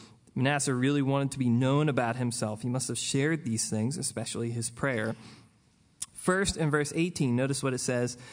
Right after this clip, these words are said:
the warning words. The words the seers spoke to him in the name of the Lord God. He remembered them. Sixty-seven years old, he passes off the scene right around there.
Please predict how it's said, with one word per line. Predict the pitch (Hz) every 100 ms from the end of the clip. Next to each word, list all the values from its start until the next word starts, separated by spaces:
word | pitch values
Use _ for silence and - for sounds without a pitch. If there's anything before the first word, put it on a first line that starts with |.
| -
the | 143
warning | 131 143 151 151 135
words. | 139 117 104 - - - -
The | -
words | 127 139 156 170 170
the | 185
seers | 165 - 131 127 127
spoke | - 127 123 123
to | 113
him | 110 107 - -
in | - 120
the | 117
name | 127 127 123
of | 110
the | 110
Lord | 113 113 110
God. | 113 110 110 - -
He | - - 185 143 120 120 - -
remembered | 117 117 120 117 107
them. | - 107 107 - _ _ _ _ _ _ _ _ _ _
Sixty-seven | - - 123 - 120 - 123 120 117 117
years | - 117 110
old, | 113 107 107 117
he | 123
passes | 113 104 - -
off | 107 107
the | 110
scene | - 117 110 110
right | 101 175
around | - 117 113
there. | 117 -